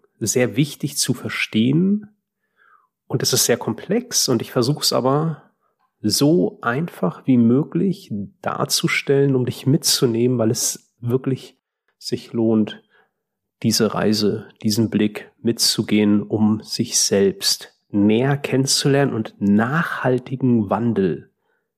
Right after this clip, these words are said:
zu erfahren und emotionale Freiheit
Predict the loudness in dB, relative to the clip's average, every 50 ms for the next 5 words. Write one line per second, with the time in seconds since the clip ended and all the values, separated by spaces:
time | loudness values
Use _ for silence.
0 | _ _ _ _ _ _ _ _ _ _ _ _ _ _ _ -4 -2 -2 0 0
1 | -2 -4 -6 -6 -2 0 2 2 2 2 0 0 -2 -6 -12 _ _ _ _ _
2 | _ _ _ _ _ _ _ _ _ _ _ _ _ -8 -6 -6 -6 -4 -2 0
3 | 2 2 2 0 0 0 0 2 2 2 2 0 -4 -4 -4 -2 -2 -2 -2 -4
4 | -6 -6 -10 -16